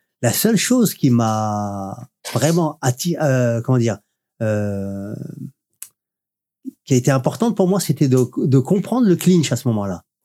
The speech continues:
Parce que faire du judo et faire du karaté, c'est bien, mais comment on fait pour la liaison pour aller de la distance au corps à corps, sans prendre de coups ni rien ? Et lui, il savait le faire, ça. Par contre, quand je le voyais aller au sol,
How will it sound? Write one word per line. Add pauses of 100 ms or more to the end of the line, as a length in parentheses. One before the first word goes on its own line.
(760)
Parce
que
faire
du
judo
et
faire
du
karaté,
c'est
bien,
mais
comment
on
fait
pour (280)
la
liaison
pour
aller (200)
de
la
distance
au
corps
à
corps, (220)
sans
prendre
de
coups
ni
rien ?
Et
lui,
il
savait
le
faire,
ça. (520)
Par
contre,
quand
je
le
voyais
aller
au
sol,